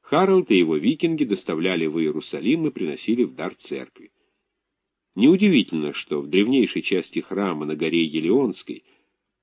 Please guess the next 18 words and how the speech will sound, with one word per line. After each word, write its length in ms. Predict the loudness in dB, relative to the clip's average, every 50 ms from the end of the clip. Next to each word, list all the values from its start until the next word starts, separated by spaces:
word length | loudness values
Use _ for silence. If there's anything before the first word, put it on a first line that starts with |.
| _ _ 0
до 180 | 4 6 6
сих 220 | 6 4 0 -2 2
пор 300 | 4 6 6 6 6 4
рядом 360 | 4 2 2 2 0 -4 -6
с 120 | -2 -2
иудейским, 640 | 0 0 2 4 4 4 4 2 0 -6 -10 -8 -8
латинским, 680 | -8 -8 -6 -4 -2 -2 0 -2 -4 -6 -8 -8 -8 -8
арамейским 720 | -8 -8 -4 0 2 2 2 2 0 -4 -8 -8 -8 -8
и 40 | -6
другими 480 | -6 -6 -6 -4 -2 -2 0 0 -2
библейскими 680 | -4 -6 -8 -6 -2 -2 -2 -2 -2 -4 -8 -10 -10 -6
текстами 520 | -6 -6 -6 -6 -8 -12 -12 -10 -10 -10
«Отче 440 | -10 -10 -10 -10 -8 -8 -8 -6 -4
наш» 360 | -2 -2 -2 -2 -4 -10 -16 _ _ _ _ _ _ _ _ _ _ 0
можно 340 | 2 4 4 4 2 0 2
прочесть 520 | 2 2 2 2 2 2 2 0 -2 _
и 100 | -4 -4
древненорвежский, 1300 | -2 0 2 2 4 4 4 4 4 4 4 4 2 2 4 4 2 2 0 -4 -12 -12 -12 -12 -14 -14